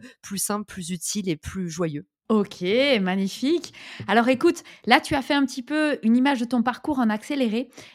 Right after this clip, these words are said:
Speaker 2: Est-ce qu'on peut revenir pour bien comprendre quelle a été ton évolution à toi ? Donc déjà, d'où tu viens ? Que faisaient tes parents ? Et qu'est-ce qui se passe dans ton enfance ?
Speaker 1: Allez, c'est parti, Magnéto Serge.
Speaker 2: <laughs>
Speaker 1: Alors,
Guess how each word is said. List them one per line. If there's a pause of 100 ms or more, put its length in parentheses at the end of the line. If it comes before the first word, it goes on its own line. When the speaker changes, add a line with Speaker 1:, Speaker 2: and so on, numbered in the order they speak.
Speaker 2:
Est-ce
qu'on
peut
revenir
pour
bien
comprendre
quelle
a
été
ton
évolution
à
toi ?
Donc
déjà, (100)
d'où
tu
viens ?
Que
faisaient
tes
parents ? (320)
Et
qu'est-ce
qui
se
passe
dans (140)
ton
enfance ? (140)
Speaker 1:
Allez,
c'est
parti,
Magnéto
Serge. (100)
Speaker 2:
<laughs>
Speaker 1:
Alors,